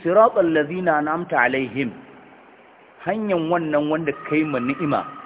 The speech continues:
ghairil maghdubi alaihim wala dallin, badan-, banda waɗanda kai fushi da su, banda kuma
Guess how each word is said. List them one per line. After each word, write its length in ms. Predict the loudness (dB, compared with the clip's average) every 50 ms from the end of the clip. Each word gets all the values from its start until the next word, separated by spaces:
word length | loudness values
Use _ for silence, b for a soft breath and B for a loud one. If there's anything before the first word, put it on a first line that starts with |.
| -18 -20 -18 -18 -16 -10 -4 -2
ghairil 560 | 0 0 0 -2 -4 -4 -4 -4 -6 -8 -8
maghdubi 560 | -6 -4 -6 -6 -6 -6 -6 -6 -4 0 2 2
alaihim 540 | 2 4 2 0 0 -2 -4 -4 -4 -8 -12 -16 -20 -20 -20 -20 -20 -20 -20 -20 -20 -20 -12 -6
wala 240 | -2 0 0 0 -2 -4 -4
dallin, 800 | -4 -2 -2 0 0 0 0 0 -2 -2 -2 -2 -2 -2 -2 -4 -6 -14 -20 -20 -20 -20 -20 -12 -6 -4
badan-, 420 | -4 -4 -4 -4 -6 -6 -6 -8 -10 -12 -14 -6 -4
banda 260 | -4 -4 -4 -4 -2
waɗanda 440 | -2 0 -2 -2 -4 -6 -6 -8 -12
kai 160 | -10 -10 -10 -10 -10
fushi 320 | -12 -16 -16 -14 -14 -16 -14 -12
da 80 | -14
su, 180 | -14 -12 -14 -16 -16 -18 -20 -20 -20 -20 -20 -20 -20 -20 -20 -20 -20 -20 -20 -16 -8
banda 320 | -6 -6 -6 -4 -6 -8
kuma 340 | -10 -10 -10 -10 -8 -10 -10